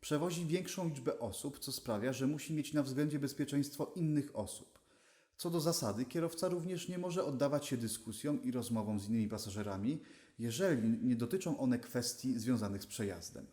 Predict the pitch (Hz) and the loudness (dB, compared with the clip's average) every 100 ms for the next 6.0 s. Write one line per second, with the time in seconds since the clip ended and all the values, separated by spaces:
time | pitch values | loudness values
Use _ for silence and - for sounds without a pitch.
0 | - 127 131 135 135 240 240 190 135 120 | -14 0 4 4 4 4 6 6 6 6
1 | 120 110 110 - 127 113 127 131 127 127 | 4 4 2 2 0 0 0 2 2 2
2 | 123 117 107 131 123 123 110 104 - 104 | 0 0 -2 -4 0 2 2 0 -4 -2
3 | 117 135 139 185 190 214 151 156 160 139 | 0 0 0 2 4 4 4 0 2 4
4 | 131 120 - - - 113 117 131 135 120 | 4 4 0 -4 -4 0 4 4 4 4
5 | 117 117 127 - 131 143 - - 87 | 4 2 -2 -4 0 0 0 -6 -8